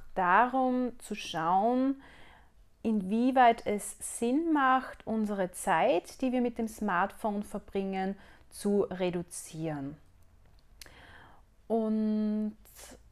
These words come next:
ich beschäftige mich mit dem Thema eigentlich schon länger intensiv. Zum einen habe ich mir das Thema aus wissenschaftlicher Sicht angesehen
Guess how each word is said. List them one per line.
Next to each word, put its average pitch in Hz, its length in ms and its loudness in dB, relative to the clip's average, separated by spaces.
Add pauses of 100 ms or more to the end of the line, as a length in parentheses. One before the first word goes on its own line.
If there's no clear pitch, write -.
(480)
ich - 720 -6 (100)
beschäftige 254 560 2
mich 277 180 0
mit 254 140 -4
dem 226 160 0
Thema 240 460 -2
eigentlich 214 640 -2
schon 190 500 -4
länger 254 840 -2 (160)
intensiv. 254 920 -2 (840)
Zum 233 280 -6
einen 208 1000 -2 (240)
habe 190 220 4
ich 202 240 -2
mir 202 140 0
das 196 200 -6
Thema 185 400 -2
aus - 220 -6
wissenschaftlicher 262 840 0
Sicht - 380 -6
angesehen 202 840 0